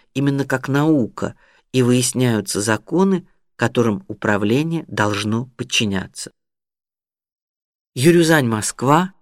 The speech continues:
Яков Марии, тридцатого марта тысяча девятьсот тринадцатого. Получил кипу газет, и рампу, и открытки,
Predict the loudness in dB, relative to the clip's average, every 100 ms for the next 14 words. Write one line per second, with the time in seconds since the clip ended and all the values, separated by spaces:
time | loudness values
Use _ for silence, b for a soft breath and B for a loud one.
0 | 0 2 2 -2 -2 -2 0 0 -2 -4
1 | _ _ -6 -2 2 2 0 -2 2 0
2 | 0 -6 -8 -4 -2 -2 -4 -4 -4 -4
3 | -2 0 0 -4 -10 -16 -20 _ _ _
4 | _ _ _ _ _ _ _ _ 2 2
5 | 4 2 0 -4 -2 -2 0 2 0 0
6 | -12 _ 2 4 2 2 4 4 0 -10
7 | -14 0 2 2 0 -10 0 0 0 -6
8 | -18